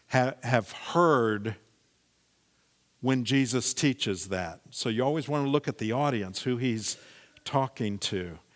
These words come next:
And so an Old Testament man like Nicodemus, I believe, would have looked to this, uh, this prominent passage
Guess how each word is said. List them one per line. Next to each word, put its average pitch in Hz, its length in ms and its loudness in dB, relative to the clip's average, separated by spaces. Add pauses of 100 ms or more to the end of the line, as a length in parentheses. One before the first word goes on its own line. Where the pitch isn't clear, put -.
(360)
And 123 140 2
so 151 360 4 (460)
an 151 100 8
Old 185 260 6
Testament 156 640 4 (140)
man 127 500 6 (100)
like 113 560 -2 (180)
Nicodemus, 110 1040 -2 (1600)
I 127 140 -2
believe, 113 720 -2 (260)
would 113 180 -4
have 90 240 -8 (340)
looked 131 360 0
to 120 260 2
this, 120 360 0 (300)
uh, 110 300 0 (340)
this 120 320 -6 (200)
prominent 185 720 4
passage 127 800 0